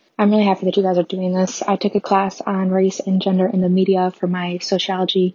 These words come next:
um, major, and it's so important, and it's more important than people think it is. They think that, "Oh, we're just catering to everybody." It's not catering, it's representation, and it's so important.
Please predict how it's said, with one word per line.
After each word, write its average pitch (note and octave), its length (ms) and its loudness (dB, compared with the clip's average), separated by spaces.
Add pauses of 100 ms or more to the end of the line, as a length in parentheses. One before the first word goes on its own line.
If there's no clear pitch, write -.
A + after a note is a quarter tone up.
(140)
um, F#3+ 380 0
major, G3 560 2 (360)
and F#3 480 2
it's - 160 -2
so A3 200 2
important, G3 580 2
and F#3 320 2
it's G3+ 180 -4
more A3 100 4
important A#3 260 2
than G3+ 100 4
people G3 240 -2
think F#3+ 240 -2
it G#3 60 2
is. G#3+ 260 2
They F3+ 400 0
think F#3+ 200 -2
that, F#3 200 -2
"Oh, F#3 140 4
we're F#3 160 4
just - 260 -6
catering F#3 500 0
to - 140 -2
everybody." F3+ 520 0 (360)
It's G#3+ 160 -2
not A#3 220 2
catering, F#3 480 2
it's - 380 -6
representation, F#3 840 0
and F#3 120 2
it's F#3 140 -4
so F#3 120 0
important. F#3 600 -2